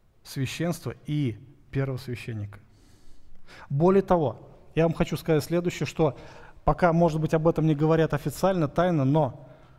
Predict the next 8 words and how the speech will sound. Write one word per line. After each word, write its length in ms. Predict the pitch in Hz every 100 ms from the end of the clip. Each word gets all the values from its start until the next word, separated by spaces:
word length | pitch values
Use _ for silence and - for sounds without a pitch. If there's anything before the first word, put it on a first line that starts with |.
| - -
ковчег 440 | 156 - 202 139
Завета, 580 | 131 156 185 247 135 - - - - _ _ -
который 320 | 147 139 151
сделал 300 | 143 131 139
Моисей, 580 | 131 135 131 - 226 180 - - - - _ _
его 300 | 143 139 139
уже 220 | 147 123
нашли. 480 | 135 135 - 175 165